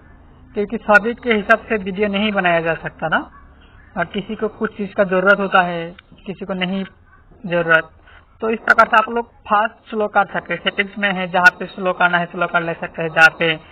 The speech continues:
fast करना है fast कर ले सकते हैं। इस प्रकार से देखिएगा आप लोग। हाँ,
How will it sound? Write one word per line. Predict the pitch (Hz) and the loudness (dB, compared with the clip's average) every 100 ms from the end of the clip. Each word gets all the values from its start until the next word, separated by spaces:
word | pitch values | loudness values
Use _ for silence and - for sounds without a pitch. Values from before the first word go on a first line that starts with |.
| - _ - | -20 _ 0
fast | 175 - | 0 0
करना | 175 165 | -4 -4
है | |
fast | 165 - 165 - | -6 -4 -4 -2
कर | 175 | -2
ले | 165 | -2
सकते | 175 175 - 160 | -4 -8 -8 -8
हैं। | |
इस | 165 180 | -8 -6
प्रकार | - - 175 - | -8 0 -2 -2
से | 175 - - _ _ _ _ _ - _ - | -12 -14 -20 _ _ _ _ _ -20 _ -8
देखिएगा | 165 151 156 151 156 | -8 -6 -8 -4 -2
आप | 151 | -2
लोग। | 165 160 - - - _ _ _ _ _ - - - - - | -8 -16 -18 -20 -20 _ _ _ _ _ -20 -20 -20 -20 -20
हाँ, | - 165 165 - | -12 -8 -8 -12